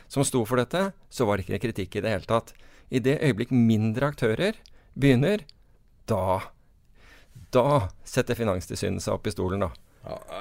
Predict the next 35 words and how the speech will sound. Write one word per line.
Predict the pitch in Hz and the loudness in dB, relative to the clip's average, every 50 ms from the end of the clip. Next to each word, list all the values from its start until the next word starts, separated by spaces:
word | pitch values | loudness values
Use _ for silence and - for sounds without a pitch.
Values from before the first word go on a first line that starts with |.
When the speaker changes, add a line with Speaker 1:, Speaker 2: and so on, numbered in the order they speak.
| - 113 113 | -2 0 2
Speaker 2:
egentlig, | 117 113 98 95 82 - | 2 0 0 -2 -4 -6
for, | 110 - 101 | -8 -10 -8
for | - 113 110 | -6 -4 -2
min | 107 110 107 98 | -2 0 0 0
del, | 90 87 85 85 | -2 -2 -4 -4
så, | - 101 92 87 80 | -4 -4 -4 -4 -4
så | - 101 98 | -6 -6 -6
tenker | 98 95 90 92 80 | -6 -4 -4 -4 -6
jeg | 76 78 - | -6 -6 -10
at | - - | -4 0
Speaker 1:
Jeg | 147 160 180 | 0 2 2
er | 180 151 | 2 0
ikke | - 202 202 | 2 2 2
Speaker 2:
det | - - | 4 4
er | - | 4
bra | 104 95 92 | 4 4 2
Speaker 1:
uenig. | 90 - | 2 -2
Speaker 2:
at | - 87 | -4 -8
de | 82 80 78 | -12 -10 -10
bare | 76 76 78 | -10 -8 -8
gjør | 76 69 62 62 | -10 -10 -12 -8
det. | - - | -2 0
Speaker 1:
Jeg | 131 151 185 208 - - | 0 2 0 0 -4 -4
er | - 185 127 90 | -2 0 0 0
enig. | 90 104 113 110 - - - - - - - - - | 0 0 0 -2 -2 -6 -16 -20 -20 -20 -20 -8 -4
Jeg | 127 151 | -2 -2
er | 170 185 - 180 156 | 0 0 2 2 2
enig, | 143 160 160 147 | 2 2 2 4
bare | 151 139 139 | 4 4 4
f-, | 135 - - 139 139 - - | 2 0 -6 -8 -8 -6 0
for | - 135 143 - | 2 2 2 2
the | 180 147 | 2 0
record, | 143 139 - 190 185 147 | -2 -2 -2 -2 -2 0
jeg | 139 139 147 147 156 | 0 0 0 0 -2
er | 151 | -4